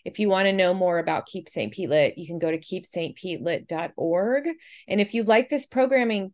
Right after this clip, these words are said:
please consider donating to help support, um, us to continue on with, uh,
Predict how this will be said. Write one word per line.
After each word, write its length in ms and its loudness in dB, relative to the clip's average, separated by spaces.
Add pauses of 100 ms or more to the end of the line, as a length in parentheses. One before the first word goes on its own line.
please 380 -2
consider 580 0
donating 720 0
to 80 -8
help 200 -2
support, 680 -2
um, 580 -10
us 220 -6
to 100 -8
continue 540 -4
on 400 -4 (580)
with, 340 -4
uh, 340 -4